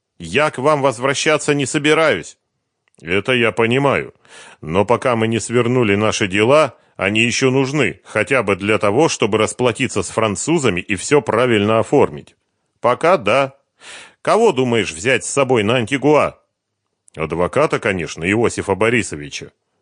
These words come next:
Может, еще Попову и охрану". "Попову не нужно. А Плавника возьми, он человек толковый. Насчет охраны не переборщи.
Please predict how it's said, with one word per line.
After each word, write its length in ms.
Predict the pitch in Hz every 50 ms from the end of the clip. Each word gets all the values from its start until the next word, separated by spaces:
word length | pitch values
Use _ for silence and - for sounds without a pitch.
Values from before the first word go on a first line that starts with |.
| _ -
Может, 480 | - 87 104 165 160 131 123 98 -
еще 340 | 85 90 82 - - 113 98
Попову 600 | - - 82 - 110 127 143 131 113 110 104 _ _ _ _ _ -
и 140 | - 151 185
охрану". 680 | 160 104 - - - 85 92 110 123 120 113 110 104 _ _ _ _ _ _ _ _ _ _ _ _
"Попову 500 | - 127 131 - - 165 170 160 156 165
не 160 | 160 165 170
нужно. 420 | 170 175 165 131 87 87 76 67 _ _ _ _ - - - - - -
А 180 | - 120 156 160
Плавника 580 | - 165 165 165 156 160 175 160 - 147 147
возьми, 720 | 151 160 156 123 117 113 123 135 143 143 113 80 - _ _ _
он 220 | - 127 151 160 147
человек 560 | - - 139 131 127 131 131 139 151 147 -
толковый. 680 | - 147 143 147 139 - 165 156 127 90 76 - _ _ _ _ _ -
Насчет 380 | 110 131 139 131 - 175 165
охраны 540 | 175 160 - - 160 180 208 208 165 110 92
не 380 | 87 92 104 127 147 160 165 151
переборщи. 840 | - 151 156 156 143 151 156 151 143 - - - 131 87 - _